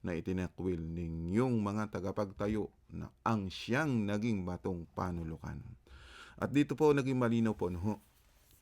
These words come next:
At sa pang-apat naman po, atin pong aralin din ito. Ang sabi po dito,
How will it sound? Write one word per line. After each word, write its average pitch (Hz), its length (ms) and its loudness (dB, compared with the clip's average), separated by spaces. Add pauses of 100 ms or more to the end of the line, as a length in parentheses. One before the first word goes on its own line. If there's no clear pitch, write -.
(160)
At 104 240 -2
sa 110 160 -2
pang-apat 107 480 0
naman 139 320 2
po, 95 240 0 (400)
atin 98 320 -2
pong 98 240 -4
aralin 95 400 0
din 110 160 4
ito. 95 320 0 (320)
Ang 92 160 -4
sabi 110 320 4
po 113 160 2
dito, 104 480 0